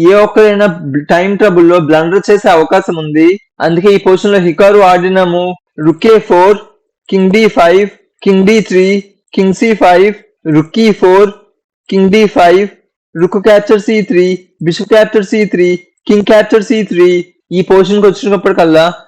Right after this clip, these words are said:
game draw by insufficient material అయిపోయింది. ఇది ఫ్రెండ్స్ ఈ రోజు ఈ వీడియో. ఈ సంవత్సరం జరుగుతున్న క్యాండిడేట్స్ టోర్నమెంట్ లో చివరి రౌండ్ లో హికారు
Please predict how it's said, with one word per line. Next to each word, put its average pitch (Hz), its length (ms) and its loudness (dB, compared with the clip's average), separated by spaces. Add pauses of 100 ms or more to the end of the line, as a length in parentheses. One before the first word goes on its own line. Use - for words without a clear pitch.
(280)
game 196 200 2 (160)
draw 165 260 4
by 214 60 2 (100)
insufficient 190 640 -2
material 185 380 2
అయిపోయింది. 156 440 -2 (460)
ఇది 165 220 0
ఫ్రెండ్స్ 190 320 0 (380)
ఈ - 20 2 (100)
రోజు 180 300 2 (360)
ఈ 180 40 2 (100)
వీడియో. 175 300 0 (280)
ఈ 175 120 2
సంవత్సరం 175 360 -2
జరుగుతున్న 196 380 0
క్యాండిడేట్స్ 180 540 0
టోర్నమెంట్ 180 480 -2
లో 160 80 4 (340)
చివరి 202 280 2 (120)
రౌండ్ 180 340 0
లో 165 80 2 (420)
హికారు 196 300 2